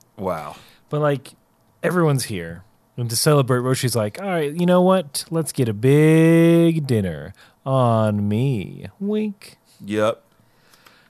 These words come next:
Speaker 2: I'm like, "You idiot."
Speaker 1: Why would he say that?
Speaker 2: Haven't you learned there's even more people now?
Speaker 1: Yeah. And he does the classic thing of, like, "Yeah, I'm gonna say this,"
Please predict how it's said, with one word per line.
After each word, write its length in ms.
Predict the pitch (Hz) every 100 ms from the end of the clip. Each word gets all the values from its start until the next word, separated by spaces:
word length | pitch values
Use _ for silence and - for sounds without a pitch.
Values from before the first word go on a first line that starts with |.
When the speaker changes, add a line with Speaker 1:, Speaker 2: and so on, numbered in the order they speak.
| -
Speaker 2:
I'm 140 | 110
like, 220 | 110 110 -
"You 180 | 190
idiot." 500 | 120 117 127 151 160 - - - - - - -
Speaker 1:
Why 160 | 165
would 140 | 226 254
he 80 | 226
say 400 | - 165 208 233
that? 380 | 180 107 78 - _
Speaker 2:
Haven't 460 | - 120 127 139 135
you 80 | 143
learned 260 | 143 151
there's 180 | 160 165
even 220 | 190 190
more 220 | 202 214
people 340 | 170 160 139 117
now? 400 | 95 87 67 92 _ _ _ _ _
Speaker 1:
Yeah. 480 | 156 196 233 160 87 - _ _ _ _ _ _ _
And 560 | - 190 202 170 170 147 -
he 220 | 139 160
does 340 | 160 160 135
the 120 | -
classic 420 | 135 151 147 151 131
thing 160 | 147
of, 100 | 131 117
like, 160 | 113 101 -
"Yeah, 320 | 208 190 156
I'm 120 | 190
gonna 180 | 175 135
say 300 | - 135 123
this," 420 | 120 139 - -